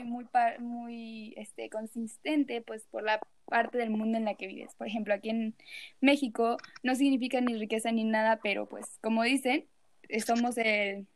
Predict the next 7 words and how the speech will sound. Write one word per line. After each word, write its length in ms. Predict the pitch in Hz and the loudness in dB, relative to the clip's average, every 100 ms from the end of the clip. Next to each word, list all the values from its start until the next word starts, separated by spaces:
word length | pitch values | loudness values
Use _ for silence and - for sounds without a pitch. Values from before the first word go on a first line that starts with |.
| _ | _
país 280 | 233 226 233 | 8 8 6
número 340 | 240 240 226 214 | 0 -2 -4 -4
uno 240 | 214 220 | -4 -6
con 500 | 220 202 190 190 - _ - - - | -4 -2 -4 -8 -16 _ -8 -2 0
mayor 260 | 214 220 | 0 0
obesidad 300 | 220 - - | -2 -4 -6
infantil. 440 | 196 208 185 - | -4 -6 -10 -10